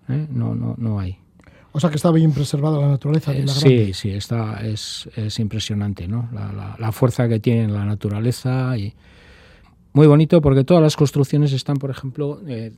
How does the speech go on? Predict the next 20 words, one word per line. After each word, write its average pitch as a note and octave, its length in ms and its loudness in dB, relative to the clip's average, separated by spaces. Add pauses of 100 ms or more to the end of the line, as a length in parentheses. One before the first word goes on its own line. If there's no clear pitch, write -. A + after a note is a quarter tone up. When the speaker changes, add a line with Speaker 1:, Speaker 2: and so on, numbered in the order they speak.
Speaker 1:
tapadas A2 440 -12
por G#2 180 -16
vegetación, G#2+ 680 -6
entonces C3 400 -8
es C3+ 140 -12
como G#2+ 240 -14
si G#2 80 -18
estuvieras A2 520 -12
en G2+ 60 -14
una G2+ 140 -12
zona, F#2+ 500 -6 (800)
eh, B2 220 -8
virgen A2 340 2
casi. - 260 -8 (400)
<laughs> - 500 -6
Speaker 2:
Navegando E3+ 480 6
también E3+ 260 4
llegasteis F3+ 500 0
a D3+ 80 -2
Paraquí C#3+ 440 0